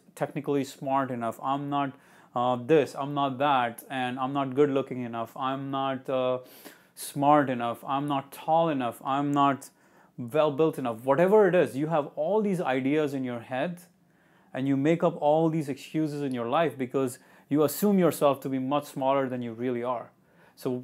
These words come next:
this exercise for you is to identify your five chief assets, the five assets at which you're really outstanding, five things that you really believe in yourself. You think you're pretty good tha-, at them. You're,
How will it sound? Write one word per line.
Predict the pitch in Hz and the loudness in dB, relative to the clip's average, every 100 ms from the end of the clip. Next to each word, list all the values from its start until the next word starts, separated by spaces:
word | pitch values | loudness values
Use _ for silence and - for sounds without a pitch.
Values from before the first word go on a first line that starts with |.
| 165 | -4
this | 139 127 | -4 0
exercise | 160 170 180 185 156 | 0 0 0 2 0
for | - 135 | 2 2
you | 156 190 156 | 4 4 4
is | 135 131 | 2 0
to | - - | -6 0
identify | 131 156 190 180 196 | 4 4 2 2 6
your | 190 170 127 | 6 4 0
five | - _ 147 170 185 - - | -4 _ 0 2 0 -4 -14
chief | - 165 156 - | -6 -4 -4 -2
assets, | 135 135 123 110 - _ _ _ | 0 0 -4 -10 -12 _ _ _
the | 135 | -12
five | - 165 208 208 - | 0 6 6 4 2
assets | 151 165 202 190 - - _ _ _ | 4 4 0 -4 -6 -16 _ _ _
at | - 131 | -6 -2
which | 151 147 | -2 0
you're | 143 | 0
really | 131 147 147 147 | 4 4 4 4
outstanding, | 123 123 143 123 120 | -2 -2 -6 -6 -4
five | - 196 190 | 0 0 2
things | 190 160 | 0 0
that | 151 | 0
you | 147 147 180 233 | 0 -2 -2 0
really | 233 226 208 | 4 4 4
believe | 143 151 139 147 143 | 0 2 2 4 2
in | 135 | -2
yourself. | 117 - 117 | -6 -6 -6
You | 139 131 - _ _ | -6 -8 -10 _ _
think | 185 170 151 | -2 -2 -2
you're | 139 | -4
pretty | - - 196 | -4 0 0
good | 135 123 135 120 | 0 0 0 0
tha-, | 120 131 | -4 -2
at | 127 120 | -2 -2
them. | 120 | -4
You're, | 135 143 | 2 0